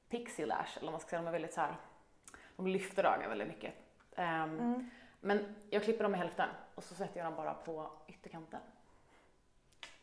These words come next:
Speaker 2: Det är ett bra tips.
Speaker 1: Mm.
Speaker 2: Om man inte heller vill hålla på och fippla med en hel frans.
Speaker 1: Nej.
Speaker 2: För det kan ju vara, eller det är ju lite svårare.
Speaker 1: Ja,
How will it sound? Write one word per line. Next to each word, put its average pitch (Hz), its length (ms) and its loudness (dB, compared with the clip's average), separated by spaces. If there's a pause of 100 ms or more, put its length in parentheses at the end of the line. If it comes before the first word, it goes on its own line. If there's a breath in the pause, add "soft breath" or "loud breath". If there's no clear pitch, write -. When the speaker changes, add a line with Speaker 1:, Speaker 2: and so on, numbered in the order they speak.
(220 loud breath)
Speaker 2:
Det 240 180 12
är 233 80 12
ett - 100 0
bra 208 180 10
tips. - 400 0
Speaker 1:
Mm. 233 180 2 (480)
Speaker 2:
Om 233 120 8
man 214 140 10
inte 208 160 6
heller 202 220 12
vill 202 100 8
hålla 202 160 10
på 208 140 6
och 190 80 6
fippla 214 420 2
med 202 200 6
en 185 80 4
hel 185 280 4
frans. - 460 0
Speaker 1:
Nej. 240 300 -2 (240)
Speaker 2:
För - 60 -8
det 233 60 8
kan 226 160 4
ju 202 60 6
vara, 196 180 8
eller 208 160 12
det 214 60 8
är - 40 12
ju 202 60 12
lite 202 140 2
svårare. - 360 8 (140)
Speaker 1:
Ja, 180 160 2